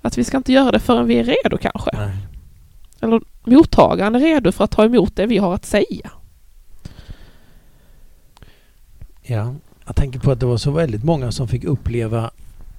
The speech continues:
Speaker 2: så många mirakel och underverk under de här åren då Jesus var igång som mest och bäst.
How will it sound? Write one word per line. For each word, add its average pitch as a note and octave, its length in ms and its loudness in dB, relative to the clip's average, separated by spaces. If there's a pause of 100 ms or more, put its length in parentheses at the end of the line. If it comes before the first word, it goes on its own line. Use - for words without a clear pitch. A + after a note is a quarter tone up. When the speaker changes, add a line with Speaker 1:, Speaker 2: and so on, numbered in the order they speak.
(280)
Speaker 2:
så - 320 -6
många G#2 480 -4 (280)
mirakel A#2 720 -8
och - 140 -10
underverk G#2 1000 -8 (920)
under C3 420 4
de A#2 120 -2
här G2+ 180 -6
åren F2 460 -4 (140)
då G#2+ 180 -8
Jesus F#2+ 420 -6
var F2 120 -4
igång E2 380 -10
som F#2 380 -12 (220)
mest C3 440 -10 (560)
och A#2+ 120 -8
bäst. - 520 -6